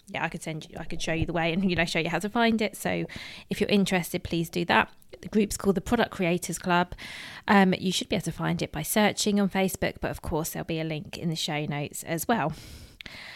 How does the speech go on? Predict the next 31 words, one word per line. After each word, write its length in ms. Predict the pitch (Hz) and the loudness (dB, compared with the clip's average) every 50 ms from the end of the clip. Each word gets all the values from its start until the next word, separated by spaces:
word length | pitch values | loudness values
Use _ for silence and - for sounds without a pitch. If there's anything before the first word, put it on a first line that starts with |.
| - - - - - _ _ _ _ _ _ | -18 -18 -20 -20 -20 _ _ _ _ _ _
So 420 | - - - 269 226 - - - - - | -6 0 2 4 4 4 2 2 0 0
coming 260 | 220 240 277 311 302 | 4 6 8 8 8
back 200 | 277 247 - - | 8 6 4 4
to 80 | - | 4
my 140 | 226 214 208 | 6 6 6
first 360 | - - 185 170 170 - - | 6 4 2 2 2 0 -4
year, 300 | - 139 131 131 139 147 - | -2 -2 -2 -2 -2 -4 -2
you 500 | - 190 190 226 240 254 254 254 247 - | -2 2 4 4 4 4 4 2 0 -2
might 340 | - 247 262 285 311 359 359 | 0 0 2 2 2 2 0
have 120 | - - | 2 2
already 300 | 247 226 208 202 196 175 | 4 4 4 4 2 2
heard 260 | 175 - 190 180 175 170 | 0 0 2 2 2 2
the 100 | 170 156 | 0 -2
origin 260 | 123 151 - 151 151 | -2 -2 -2 -2 -2
story 240 | - - 160 147 143 | -2 -2 -2 -2 -2
of 80 | 143 | -2
my 120 | - 135 - | -4 -4 -4
business 540 | - 123 - - 113 92 139 143 - - - - | -4 -6 -6 -4 -4 -4 -4 -4 -6 -8 -6 -4
and 320 | 139 135 127 120 127 135 | -2 -2 -2 -2 -4 -6
some 200 | - - 147 151 | -4 -4 -4 -2
of 60 | 143 | -2
the 60 | - | -4
mistakes 540 | - 151 147 - - 156 151 - - - - | -4 -6 -4 -2 0 2 0 0 -2 -6 -8
that 100 | - - | -6 -4
I 60 | - | -2
made 320 | 160 170 160 156 160 160 - | 0 0 0 0 -2 -2 -4
and 100 | 151 151 | -6 -6
things 240 | - - - 143 - | -4 -4 -4 -4 -4
that 100 | - - | -2 -2
I 80 | 156 | -2
learned. 400 | 151 147 151 156 165 196 220 208 | -2 -2 -2 0 0 0 0 -2